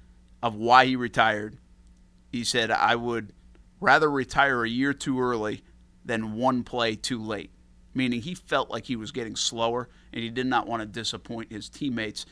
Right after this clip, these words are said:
in a key moment potentially in two thousand eighteen that could cost him a play or a game.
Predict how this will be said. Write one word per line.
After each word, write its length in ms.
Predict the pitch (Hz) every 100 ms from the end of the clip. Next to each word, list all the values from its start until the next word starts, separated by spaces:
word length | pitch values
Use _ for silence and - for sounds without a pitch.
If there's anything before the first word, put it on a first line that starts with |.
| -
in 120 | -
a 40 | 120
key 260 | - 151
moment 460 | 127 127 120 113 -
potentially 520 | 110 - 120 - 110
in 80 | 107
two 120 | 120
thousand 440 | 120 123 113 110 110
eighteen 440 | 113 - 123 110 - -
that 120 | 131 143
could 140 | 120
cost 260 | - 117 -
him 80 | 113
a 60 |
play 320 | - 123 120
or 120 | 113 101
a 40 |
game. 380 | 104 120 123 107